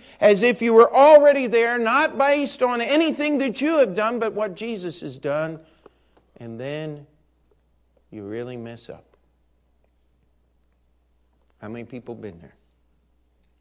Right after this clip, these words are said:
I mean, you just blow it. You do something that is against God's word. Now, I'd pray that it wouldn't be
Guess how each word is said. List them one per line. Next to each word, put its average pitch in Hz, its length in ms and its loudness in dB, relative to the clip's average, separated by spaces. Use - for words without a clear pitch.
I 107 40 -18
mean, 123 180 -12
you 139 120 -12
just 165 220 -16
blow 160 260 -10
it. - 180 -20
You 120 80 -18
do 180 500 -12
something 156 640 -18
that 113 140 -18
is 104 140 -18
against 113 420 -18
God's 131 320 -18
word. 85 200 -20
Now, 147 140 -14
I'd 147 260 -14
pray 131 380 -14
that 117 180 -16
it 117 160 -16
wouldn't 123 360 -14
be 107 340 -14